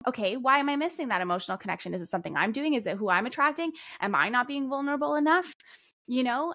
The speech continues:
and then you start to tap into different parts of yourself. Like you said, you meet new people online, in person, doesn't matter. You travel, you go around, you have new experiences. I think that's important too, is giving yourself the chance to have those new experiences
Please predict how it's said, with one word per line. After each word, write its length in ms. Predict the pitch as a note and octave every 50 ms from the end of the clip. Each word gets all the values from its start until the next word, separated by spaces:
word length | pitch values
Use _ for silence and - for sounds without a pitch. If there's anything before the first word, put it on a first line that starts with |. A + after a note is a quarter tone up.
| -
and 260 | - B3+ B3 A#3+ A3+ - - - _ _
then 320 | C#3+ E3+ G#3+ B3+ C4 B3+
you 80 | B3 A#3+
start 300 | - - C4+ B3 A#3 A3 - -
to 160 | B3+ B3 A#3 G3 - _ _ - -
tap 260 | - - B3 A#3 -
into 160 | - A#3+ A#3 G#3
different 260 | A3 G#3+ G#3 G3 -
parts 220 | - C#4+ F4 E4+
of 80 | D4 A#3+
yourself. 420 | A3+ G#3+ G#3+ - G3 F#3+ F#3+ F#3+ - _ _ _ _ _ -
Like 220 | G#3+ G#3 G#3 -
you 100 | G#3+ G#3+
said, 320 | - - D4+ D4+ D4 A#3
you 80 | A3 G#3+
meet 180 | G#3 G3+ F#3 G3+
new 120 | G#3+ G#3+
people 460 | - - C#4+ D4 - A#3+ A3 C#3 - -
online, 640 | G#3+ A3 A#3 B3+ B3 G#3+ G3 F#3+ G#3 - - G#3+ - -
in 160 | - A#3+ C4 C4
person, 480 | - - A3+ G#3+ G3+ - - G3 G3
doesn't 240 | F#3 G3+ G#3 A#3 B3
matter. 340 | B3 A#3 G#3 G3+ - - - - - - - _ -
You 140 | G#3 G#3+ G#3
travel, 400 | - - D4 F4 F4 C#4+ A#3+ G#3+
you 120 | G#3 G#3
go 240 | G#3 A#3 A3+ A3 A3
around, 420 | A3 A3+ B3 C#4 D4 C4 A3+ G#3+ G#3
you 80 | G3+
have 160 | G#3 G#3+ G3+
new 80 | G#3 G#3
experiences. 880 | G3 - - - C#4 D4+ D4+ C4 A#3 G3 F#3 - - - - - A3+ - - _ _ - - - _ _ _ _ _ _ _ -
I 120 | A#3 A3+
think 180 | - C#4 C#4+ C#4
that's 200 | C#4 C#4 - C#4+
important 420 | C4 B3+ - B3+ A#3+ B3 A#3 -
too, 160 | - E4+ F4
is 120 | B3+ G#3 -
giving 280 | - G#3 G3 A#3 B3
yourself 340 | C4 C4 B3 - A#3+ A#3+ A#3+
the 80 | B3 A#3
chance 480 | - - - A#3 C#4 D4+ B3+ - - - -
to 60 | G#3+
have 460 | - - - G3 G#3 D4 F#4 F4+ D4 B3
those 180 | G#3 F#3+ F#3 F#3+
new 160 | F#3+ F3+ F3+
experiences 960 | F3+ - - - G3 F#3 F3 F3 F3 - F3+ F3+ - - - - - G#3+